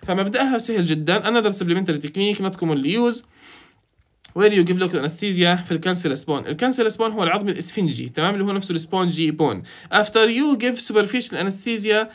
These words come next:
أولا بتبدأ تخدر تخدير في الم-، يعني سطحي، تمام، بتعطي تخدير سطحي. ليش؟ عشان بدك تحفر في منطقة الميوكوزا والبون، صح؟ You need to drill a hole، بدك تحفر فتحة أو ثقب in the gingiva to reach the cancellous bone، هذا العظم الاسفنجي.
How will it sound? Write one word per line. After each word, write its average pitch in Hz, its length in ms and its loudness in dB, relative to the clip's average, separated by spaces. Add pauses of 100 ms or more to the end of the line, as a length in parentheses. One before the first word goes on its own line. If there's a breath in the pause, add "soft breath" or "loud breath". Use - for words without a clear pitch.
(240 loud breath)
أولا 233 340 6
بتبدأ 208 320 0
تخدر 202 360 -2
تخدير 208 480 -2
في 180 140 -10
الم-، 190 200 -2
يعني 151 400 0
سطحي، 170 400 -4
تمام، 170 500 0 (340 loud breath)
بتعطي 208 300 2
تخدير 185 300 0
سطحي. 180 340 -2
ليش؟ 214 280 4
عشان 196 220 -4
بدك 180 240 -4
تحفر 208 340 -6
في 156 140 -6
منطقة 196 420 -6
الميوكوزا 202 400 0
والبون، 208 380 2
صح؟ 220 280 -2 (300 loud breath)
You 240 180 2
need 226 120 0
to 220 160 -4
drill 190 380 2
a 160 100 0
hole، 196 280 2
بدك 180 180 -2
تحفر 208 360 -4
فتحة - 320 -6
أو 143 100 -4
ثقب 202 440 -2 (260 loud breath)
in 214 40 0
the 156 220 2
gingiva 196 460 0 (400 loud breath)
to 180 60 4
reach 196 280 0
the 175 260 2 (120)
cancellous 170 460 -2
bone، 196 160 0
هذا 180 220 0
العظم 170 260 0
الاسفنجي. 214 580 -4